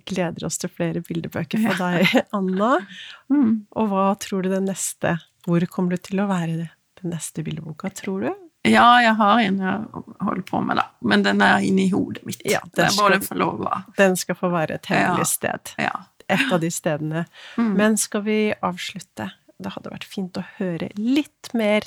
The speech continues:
Speaker 1: tekst også, og litt opplesning fra boka di, og så håper jeg alle finner fram alt som er nytt fra
Speaker 2: Ja.
Speaker 1: Anna, og tusen, tusen takk for at vi fikk snakke med deg.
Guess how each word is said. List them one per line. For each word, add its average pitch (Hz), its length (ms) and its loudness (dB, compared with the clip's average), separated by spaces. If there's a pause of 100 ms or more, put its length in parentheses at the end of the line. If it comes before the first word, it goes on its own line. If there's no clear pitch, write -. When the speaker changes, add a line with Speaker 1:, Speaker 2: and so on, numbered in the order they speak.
Speaker 1:
tekst - 420 -6
også, 185 480 -2 (840)
og 214 200 2
litt 208 220 2
opplesning 196 540 -4
fra 196 160 -6
boka 185 400 -8
di, 233 400 0 (160)
og 190 100 -8
så - 500 -6
håper - 300 -10
jeg - 60 -12
alle - 300 -8
finner - 680 -10
fram 185 440 -6 (340)
alt 226 360 -4
som 233 280 -2
er 220 100 -2
nytt - 480 -6 (160)
fra 233 80 -2
Speaker 2:
Ja. 220 180 2
Speaker 1:
Anna, 196 260 -2
og 240 120 -8 (120)
tusen, 208 480 -2
tusen 202 360 -6
takk - 240 -12 (140)
for - 280 -8
at - 200 -6
vi 185 100 -4
fikk - 180 -10
snakke - 320 -8
med 185 120 -6
deg. 247 280 0